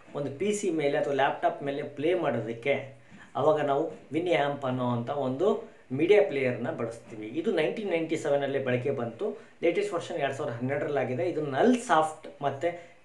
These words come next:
ಎ ಓ ಎಲ್ ಕಂಪನಿ ಇದನ್ನ ಬಳಕೆಗೆ ತಂದಿದೆ ಸ್ನೇಹಿತರೆ. ಹಾಗೇನೆ, ಆ, ಡಬ್ಲ್ಯೂ ಎಂ ಪಿ ಪ್ಲೇಯರ್ ಕೂಡ very important. ಇದನ್ನ Windows Media Player ಅಂತ ಕರೀತಾರೆ. ಇದು ನೈನ್ಟೀನ್ ನೈಂಟಿ ಒನ್ ಅಲ್ಲಿ ಬಂತು. ಇದು Microsoft-ನ, Microsoft ಕಂಪನಿ ಪ್ರೊಡ್ಯೂಸ್ ಮಾಡಿರುವಂತಹ ಒಂದು ಮೀಡಿಯಾ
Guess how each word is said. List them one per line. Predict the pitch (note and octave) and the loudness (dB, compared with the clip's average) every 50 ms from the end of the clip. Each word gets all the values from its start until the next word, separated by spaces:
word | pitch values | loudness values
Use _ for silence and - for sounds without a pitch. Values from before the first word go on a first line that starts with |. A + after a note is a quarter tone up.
| - - C3 | -16 -10 -8
ಎ | B2+ B2+ B2+ D#3 F3+ G3+ | -4 0 4 6 6 8
ಓ | G3 F#3 F#3 F#3 F#3 | 8 8 6 6 6
ಎಲ್ | E3+ D3+ C#3+ C#3+ D3+ D3+ - - - | 4 4 2 2 2 0 -4 -10 -6
ಕಂಪನಿ | - C#3+ C#3+ - - F3+ D#3+ | -4 -4 -4 -2 -4 -4 -2
ಇದನ್ನ | D3 B2+ B2 B2 E3 | -2 -2 -2 -2 -4
ಬಳಕೆಗೆ | G3 - B2 C3 B2+ B2 A#2+ A#2+ A#2 - G#3 A#3+ A#3+ - - - - - | -6 -6 -4 0 0 0 0 -2 -4 -4 -4 -6 -6 -10 -18 -20 -14 -6
ತಂದಿದೆ | D3 C3 B2 A#2+ A2+ A2 - | -4 -2 -2 -2 -2 -4 -6
ಸ್ನೇಹಿತರೆ. | - - - G#2 G2+ - - - - - - - - - F3+ | -10 -12 -14 -14 -14 -14 -16 -18 -18 -18 -20 -14 0 6 8
ಹಾಗೇನೆ, | A3 G#3+ G#3+ F#3+ F3 - - - - - - - - D3 | 8 8 8 6 4 2 0 -2 -6 -12 -20 -16 -6 -2
ಆ, | C#3+ C#3 C3+ C3 B2 A#2+ | -2 0 0 0 4 4
ಡಬ್ಲ್ಯೂ | E3+ E3+ G#3+ A#3 A3+ | 4 6 6 6 6
ಎಂ | G3+ F#3 F3 D#3+ | 8 6 6 4
ಪಿ | - F3 E3 E3 E3+ E3+ - - - - - - | 2 2 2 2 2 -2 -6 -14 -18 -20 -20 -8
ಪ್ಲೇಯರ್ | - D3+ D#3+ E3 - - | 0 6 6 6 6 6
ಕೂಡ | D#3+ C#3+ D3+ D3 B2+ A#2+ - - - | 2 2 2 2 0 -2 -6 -6 -6
very | C3 C#3 C3+ | -2 -2 -2
important. | B2 B2 C3+ B2+ B2 C#3+ D#3+ E3 D#3+ D3 | -2 0 -2 -2 -2 0 -2 -2 -4 -4
ಇದನ್ನ | C3 C3 C#3+ C3+ B2+ C#3 | -6 -4 -4 -2 -2 0
Windows | D3+ D#3+ E3 F3+ E3 - | 0 2 2 2 0 0
Media | D3 C#3+ C3+ C3 C#3+ C#3 - | -2 -4 0 2 2 2 2
Player | - C3 B2+ B2+ | 2 0 2 2
ಅಂತ | B2 B2 B2 B2 | 2 2 0 -2
ಕರೀತಾರೆ. | B2 B2 B2+ B2 A#2+ - D3+ E3+ | -2 -4 -4 -4 -4 -2 -2 -2
ಇದು | F3 D3 C#3 | -2 -2 -2
ನೈನ್ಟೀನ್ | C3 C3 D#3+ F#3 F3+ G3+ F#3 | -4 -4 -4 -4 -4 -4 -4
ನೈಂಟಿ | E3 D3 C#3+ C3+ B2+ C#3+ | -4 -4 -4 -4 -6 -6
ಒನ್ | C3+ C3+ C3 B2+ | -6 -4 -2 -2
ಅಲ್ಲಿ | B2 A#2+ A#2 A#2+ | -2 -2 -2 -2
ಬಂತು. | B2+ B2 B2 B2 F3 | -2 -2 -2 0 -2
ಇದು | - - | -2 -2
Microsoft-ನ, | C3+ B2+ C#3+ - - G3 G#3+ G#3 G3+ - D3 - - - - - C#3 C#3 C#3+ D3+ C3+ B2+ A#2+ A#2 A#2 A#2+ B2+ | -2 -2 -2 -2 2 4 4 4 4 2 -2 -4 -6 -12 -16 -10 -6 -4 -2 -2 -2 -2 -4 -4 -4 -2 0
Microsoft | C3+ D3+ - E3 F3 E3 - D3 D3+ C#3+ - - - | 0 0 -2 0 -2 -2 -2 -2 -4 -4 -4 -6 -6
ಕಂಪನಿ | C3 B2+ B2 B2 B2+ E3 E3+ C3 A#2+ - - - - - | -4 -4 -4 -4 -6 -6 -6 -6 -8 -12 -14 -20 -16 -10
ಪ್ರೊಡ್ಯೂಸ್ | - C3 D3+ D#3+ D#3 D#3 | -4 0 2 2 2 2
ಮಾಡಿರುವಂತಹ | C#3+ A#2+ G#2+ B2 B2 B2 B2 A#2+ B2 D#3 F3 G#3+ - D#3+ | 0 -4 -2 -2 0 0 0 0 0 0 0 0 0 -2
ಒಂದು | C#3 - A#3+ - - - - - - - - | -2 -2 -2 -2 -4 -8 -18 -20 -20 -12 -4
ಮೀಡಿಯಾ | B2 B2 A#2 A#2+ A#2+ C3 C#3 | -2 -2 0 0 -2 -4 -4